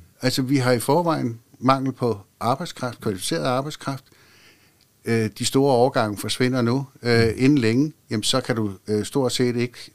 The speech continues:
Speaker 1: øh, måske drive dit firma herover, fordi
Speaker 2: Mm.
Speaker 1: du ikke kan få arbejdskraft.
Speaker 2: Ja.
Speaker 1: Og, og, og så skal der jo altså noget mere til end, øh, hundrede børnefamilier, ikke?
Speaker 2: Ja, det er rigtigt.
Speaker 1: Tror du, det er muligt?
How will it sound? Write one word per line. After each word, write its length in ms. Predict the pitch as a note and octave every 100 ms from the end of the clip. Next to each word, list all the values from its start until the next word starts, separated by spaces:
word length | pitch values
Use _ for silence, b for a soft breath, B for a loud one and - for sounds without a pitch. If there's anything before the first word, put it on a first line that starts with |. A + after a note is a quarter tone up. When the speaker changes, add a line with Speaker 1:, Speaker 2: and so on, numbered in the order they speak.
| -
Speaker 1:
øh, 500 | A2 G2+ G2 F#2 F2+ F2+ _ _ _ _ _ -
måske 280 | A2 - A2
drive 240 | A2 A2+
dit 180 | B2+ G2+ -
firma 400 | - - A#2 B2
herover, 300 | A#2 G#2 G2+
fordi 140 | G#2 G2
Speaker 2:
Mm. 60 |
Speaker 1:
du 80 | F#2+
ikke 100 | G2+
kan 100 | A2
få 220 | - F2+ - _ _ -
arbejdskraft. 580 | F2 F#2+ - - -
Speaker 2:
Ja. 80 | - A2+ b b b b b b b b b b
Speaker 1:
Og, 200 | - - -
og, 240 | G#2 -
og 80 | A2
så 180 | - B2+
skal 240 | - B2
der 60 | G#2+
jo 80 | F#2+
altså 240 | G#2+ G2 E2+
noget 500 | G2+ A2+ B2 D3 C3+
mere 300 | G#2+ G#2 A2
til 320 | - G#2 A2
end, 260 | A#2 G2 F#2+ _ b b b b b b b _ -
øh, 280 | G2 F#2 F2 F2 F#2+ _
hundrede 320 | _ G#2 G#2 F#2+
børnefamilier, 600 | F#2+ G2+ G#2+ G2 G2 A2
ikke? 120 | A#2 _
Speaker 2:
Ja, 100 | A#2+ - _ -
det 60 | A#2+
er 60 |
rigtigt. 180 | A#2 C3+ _ _ _ _ _ _ -
Speaker 1:
Tror 140 | B2+
du, 40 | A#2+
det 80 |
er 40 | D#3
muligt? 440 | D#3+ F#3+ A3+ -